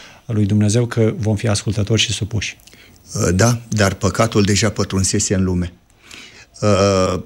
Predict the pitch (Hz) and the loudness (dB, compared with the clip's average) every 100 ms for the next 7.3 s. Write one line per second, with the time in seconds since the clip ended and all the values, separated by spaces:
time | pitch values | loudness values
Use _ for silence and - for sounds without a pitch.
0 | - - 110 104 107 120 117 110 110 120 | -14 -8 -2 2 2 2 2 0 2 2
1 | 104 - - - 117 113 - 98 104 120 | 0 -2 -16 -4 0 0 0 -2 -2 -2
2 | 110 95 92 - 117 113 104 107 98 90 | 0 0 -2 -2 2 2 2 2 2 0
3 | - _ _ _ - - - _ _ _ | -8 _ _ _ -18 -18 -18 _ _ _
4 | _ 104 101 110 120 117 113 107 101 95 | _ -2 0 2 -2 0 0 2 2 0
5 | 92 - - 101 - 101 120 127 107 104 | -4 -10 -4 -2 -2 0 0 2 2 2
6 | - 95 95 120 104 87 85 104 90 85 | 0 -4 -2 0 2 0 -2 0 0 0
7 | - 113 | 2 2